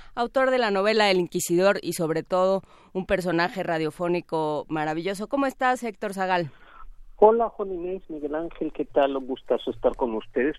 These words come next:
Speaker 2: Pues ya sumidos en el tradicional Guadalupe Reyes, ¿no?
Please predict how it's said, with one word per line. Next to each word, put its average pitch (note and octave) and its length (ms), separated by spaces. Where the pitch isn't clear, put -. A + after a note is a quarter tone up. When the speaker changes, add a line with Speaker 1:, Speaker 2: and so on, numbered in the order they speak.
Speaker 2:
Pues B2 220
ya D3 340
sumidos C#3+ 480
en A2+ 180
el G2 160
tradicional A2+ 720
Guadalupe A2 720
Reyes, F#2+ 500
¿no? D3 460